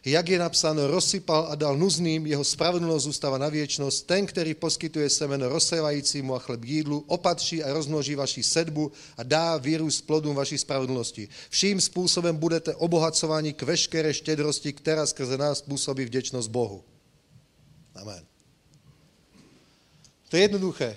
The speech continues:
Ak máš vieru, zopri sa strachu, začni siať, ako hovorí Božie slovo, začni dávať, ako hovorí Božie slovo, nie z prinútenia, ale s radosťou,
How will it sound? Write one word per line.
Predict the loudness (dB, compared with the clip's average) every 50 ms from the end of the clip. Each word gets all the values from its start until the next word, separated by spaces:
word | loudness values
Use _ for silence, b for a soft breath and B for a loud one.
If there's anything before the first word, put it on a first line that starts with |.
| -10 -12 0
Ak | 2 2 4
máš | 6 4 4 2 2
vieru, | 4 4 6 6 6 4 4 2 0 -2 -8 -16 -20 _
zopri | -4 2 2 2 2 2 0 -2
sa | 0 0
strachu, | 0 0 2 2 2 2 2 2 0 0 0 -2 0
začni | 0 0 0 0 -2 -2
siať, | -2 -2 -2 -2 -2 -2 -4 -4
ako | -8 -6 -4 -2 -2
hovorí | -2 -2 -4
Božie | -4 -6 -6 -6 -6 -6 -6
slovo, | -6 -6 -4 -2 -2 -4 -4 -6 0
začni | 0 0 2 2 -2 -2 0
dávať, | 2 2 2 2 2 0 0 0
ako | 0
hovorí | 0 0 0 -2 -2
Božie | -2 -2 -2 0 0
slovo, | 0 0 0
nie | 0 0 0
z | 0 0 -2
prinútenia, | -2 0 0 0 0 0 0 -2 -2 -2 0 -2 -2
ale | -2 -2 -2
s | -2 -2
radosťou, | -2 -4 -4 -6 -8 -8 -10 -6 -4 -4 -2 -2 -4 -6